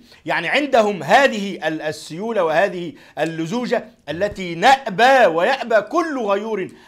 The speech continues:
على الإسلام أن تنسب إلى دين الله عز وجل. دين الله تبارك وتعالى دين حق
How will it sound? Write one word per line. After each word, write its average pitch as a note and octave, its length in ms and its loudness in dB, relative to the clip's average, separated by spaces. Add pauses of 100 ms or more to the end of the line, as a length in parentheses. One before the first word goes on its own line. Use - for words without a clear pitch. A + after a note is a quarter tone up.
على G3+ 220 6
الإسلام A3+ 560 -2 (160)
أن G3 220 -4
تنسب A3+ 580 2 (240)
إلى G#3 200 0
دين B3+ 280 -2
الله C4+ 260 0
عز B3 220 -2
وجل. C4 340 -2 (160)
دين F#3 320 -2
الله A#3 340 2
تبارك F#3+ 440 -2
وتعالى D#3 360 -4
دين F#3 320 -10
حق - 400 0